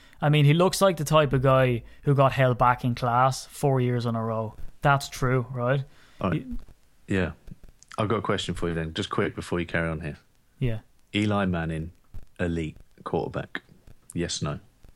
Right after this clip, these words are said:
Speaker 1: I'm gonna say no. Like, I know he's got the Super Bowl rings and all that sort of stuff. I don't think he's elite because you can't depend on him. If you look what's happened to them, they've lost two games now already. Hopefully a third game on the trot.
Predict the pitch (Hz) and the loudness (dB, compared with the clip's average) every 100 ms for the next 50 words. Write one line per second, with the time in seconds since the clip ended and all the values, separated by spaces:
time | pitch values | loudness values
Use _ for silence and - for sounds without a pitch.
0 | _ _ _ - _ _ _ - 208 254 | _ _ _ -20 _ _ _ -2 0 0
1 | 226 - 143 131 120 110 113 240 - 185 | -2 0 2 2 0 -2 -4 -4 -6 0
2 | 185 190 202 233 254 - 220 143 151 143 | 0 2 4 4 2 0 0 0 0 0
3 | 147 139 135 131 127 127 120 - 135 123 | 2 4 4 2 2 0 -2 -4 -2 0
4 | 117 117 - 123 120 131 120 - - - | 0 0 -2 -6 -4 -2 -2 -4 -20 0
5 | 160 202 220 202 196 - 160 127 117 131 | 2 4 2 2 0 0 0 2 2 0
6 | 139 143 139 143 175 180 156 135 135 160 | 0 0 0 0 0 0 0 0 2 2
7 | 175 143 120 - - - 151 180 214 214 | 2 0 -2 -10 -12 -4 0 2 2 2
8 | - 156 175 156 147 131 131 156 147 - | 4 2 2 0 2 2 4 4 4 2
9 | 196 160 147 151 147 143 131 117 117 123 | 2 4 2 2 2 2 2 2 0 2
10 | 123 - - - - - 151 170 - 160 | 0 -4 -16 -20 -20 -2 2 2 2 0
11 | 135 120 135 131 127 127 120 120 113 110 | 0 -2 0 0 2 0 0 -2 -4 -2
12 | 127 120 120 | 0 0 -2